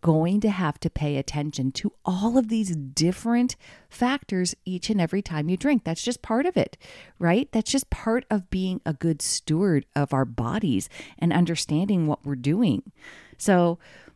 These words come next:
food, you can, <laughs> a person will have a higher blood alcohol level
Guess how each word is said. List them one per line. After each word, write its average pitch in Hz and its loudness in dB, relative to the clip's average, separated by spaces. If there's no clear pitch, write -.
food, 240 2
you 190 -2
can, 196 6
<laughs> 214 4
a 185 0
person 233 2
will 190 2
have 202 2
a 190 0
higher 185 0
blood 170 -2
alcohol 180 -2
level 151 -2